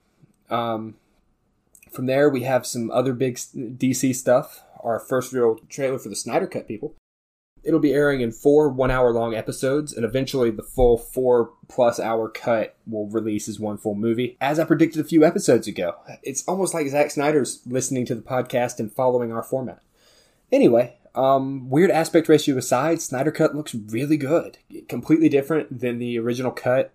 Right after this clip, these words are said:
The music for the trailer set a really cool tone.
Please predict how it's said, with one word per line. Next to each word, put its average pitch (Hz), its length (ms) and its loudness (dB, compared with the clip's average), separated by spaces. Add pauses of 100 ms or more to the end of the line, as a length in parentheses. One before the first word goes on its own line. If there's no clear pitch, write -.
The 110 160 -10
music 131 500 0
for - 100 -6
the 117 60 -2
trailer 123 300 2
set 127 160 -2
a 117 40 -6
really 127 300 -4
cool 131 220 -4
tone. 127 400 -6